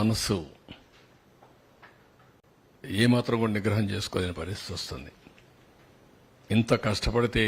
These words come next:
ఈ మార్గం చేశారేంటి దుర్మార్గం అంటే జాతి ద్రోహం ఇది. నాకు కాదు, నేను నిమిత్త మాత్రుణ్ణి, ప్రభుత్వం నిమిత్త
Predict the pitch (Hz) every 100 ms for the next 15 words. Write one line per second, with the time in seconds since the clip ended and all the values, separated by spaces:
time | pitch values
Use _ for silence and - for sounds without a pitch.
0 | 98 - - _ _ _ _ _ _ _
1 | _ _ _ _ - 101 98 107 107 98
2 | 98 - 101 95 95 95 92 92 92 90
3 | 90 87 - - - - - _ - -
4 | - - - - - - - - - -
5 | - - 107 113 101 104 104 113 117 127
6 | 110 95 - _ _ _ _ _ _ _
7 | _ _ _ 85 92 104 104 92 76 -
8 | - - - - - - _ _ _ _
9 | _ _ _ _ - 131 110 127 123 113
10 | 78 - - _ _ _ _ _ _ _
11 | _ _ _ _ - 98 113 113 101 113
12 | - 131 120 - - 73 71 - - _
13 | _ _ _ _ _ _ _ _ _ -
14 | 104 127 127 131 117 117 -